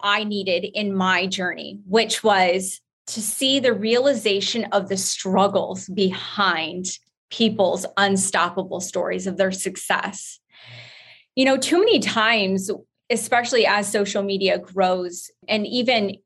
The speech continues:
coming out of these generations where,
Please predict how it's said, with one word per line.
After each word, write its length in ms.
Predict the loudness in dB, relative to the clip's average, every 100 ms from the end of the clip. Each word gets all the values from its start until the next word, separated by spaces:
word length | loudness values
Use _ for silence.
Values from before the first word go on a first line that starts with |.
| _ -4
coming 380 | 0 2 2 2
out 180 | 2 2
of 140 | 0
these 200 | -2 -2
generations 840 | 0 0 2 2 2 -2 -4 -6 -2
where, 400 | 0 2 -2